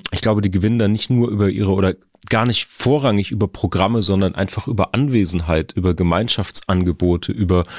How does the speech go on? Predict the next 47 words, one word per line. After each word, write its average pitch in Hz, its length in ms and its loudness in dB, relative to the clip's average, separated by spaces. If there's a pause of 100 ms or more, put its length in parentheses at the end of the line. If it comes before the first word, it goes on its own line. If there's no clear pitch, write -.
(240)
Wiederholung 101 580 2
von 85 280 -2
dem. 73 360 0 (1000)
Ich 117 140 0
glaube, 107 240 2
auf - 100 -6
dem 101 140 0
Land 98 260 0
wachsen 104 300 -2
die 101 60 2
besonders 98 440 0
gut, - 260 -2
weil 95 140 2
es 104 140 -2
da 104 220 0
eben 98 220 2
gerade 85 540 0 (340)
ja 87 120 0
manchmal 90 260 0
so 87 80 0
eine 90 100 2
soziale 90 460 0
Unsicherheit 98 720 0
gibt, - 160 -2
eine 98 100 2
symbolische 101 600 2
Abwertung 113 580 -2
auch - 300 -4
gibt 107 260 0
von 104 460 2 (560)
Dörfern, 104 580 2
ob - 160 -8
das - 200 -6
jetzt - 200 -6
Ost- - 220 0
oder 95 180 0
Westdeutschland 98 720 0
ist 95 480 2
oder 90 220 0
das 87 160 0
Thema 90 340 2
Stadt - 320 -2
und 92 220 -2
Land, 107 340 0
diese, 98 400 2
dieser 107 300 0
Unterschied. 101 580 -2